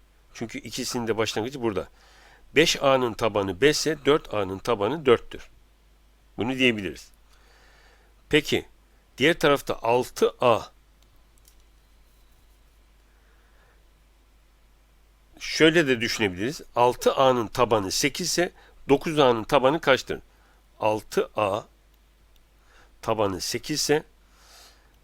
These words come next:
dokuz A'nın tabanı x. Ne yapar? Ee, dokuz kere sekiz.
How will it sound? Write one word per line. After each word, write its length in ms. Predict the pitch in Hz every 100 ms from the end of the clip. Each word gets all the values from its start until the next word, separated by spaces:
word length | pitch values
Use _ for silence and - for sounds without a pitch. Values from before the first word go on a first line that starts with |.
| _ _ 107 117
dokuz 320 | 113 185 196
A'nın 380 | 127 113 104 98
tabanı 520 | - 127 104 131 - _ _ _ _ _ _ _ _ _ -
x. 440 | 117 - - - _ _ _ _ _ _
Ne 60 | 147
yapar? 340 | 135 131 156 - _ _ _ _ _ _
Ee, 800 | 104 104 101 98 98 95 98 - - 170 -
dokuz 280 | 131 151 139
kere 200 | 135 117
sekiz. 580 | - 117 101 - -